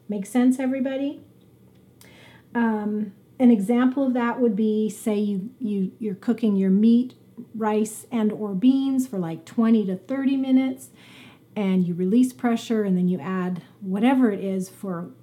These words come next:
you know, two to ten minutes. It really depends on the vegetables. You know, if it was potatoes you're adding,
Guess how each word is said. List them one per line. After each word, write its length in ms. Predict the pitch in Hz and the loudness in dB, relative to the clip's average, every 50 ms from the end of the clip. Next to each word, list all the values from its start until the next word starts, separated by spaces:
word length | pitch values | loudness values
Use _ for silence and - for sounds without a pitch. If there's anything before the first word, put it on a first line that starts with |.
| - - - | -20 -18 -12
you 120 | - 202 | -8 -6
know, 180 | 180 165 180 190 - | -6 -6 -6 -10 -14
two 340 | - - - 277 269 269 262 | -8 -4 -2 -2 0 0 0
to 140 | 254 233 208 | 0 0 -2
ten 320 | 208 - 233 254 233 220 | 0 2 6 6 6 6
minutes. 260 | 185 156 135 127 131 | 6 2 -2 -8 -10
It 80 | - - | -10 -8
really 220 | - 220 214 208 | -4 -4 -2 -2
depends 360 | 185 196 190 - 202 190 180 175 | -2 -4 -6 -4 -2 -2 -2 -2
on 140 | 170 165 | -2 -6
the 60 | 165 160 | -6 -8
vegetables. 640 | 160 160 156 - - - 156 143 135 - - - | -8 -10 -12 -12 -14 -16 -16 -14 -14 -14 -14 -10
You 100 | 208 196 | -6 -4
know, 80 | 185 175 | -4 -4
if 80 | - - | -6 -8
it 100 | - - | -10 -10
was 140 | 196 185 | -12 -12
potatoes 680 | - - - 190 - - - 220 214 226 240 254 262 254 | -12 -12 -14 -14 -10 -4 -2 0 2 2 2 0 0 -2
you're 140 | 285 285 302 | -4 -6 -4
adding, 500 | 277 269 277 269 269 277 277 277 285 269 | -4 -4 -2 -2 -2 0 -2 -2 -4 -6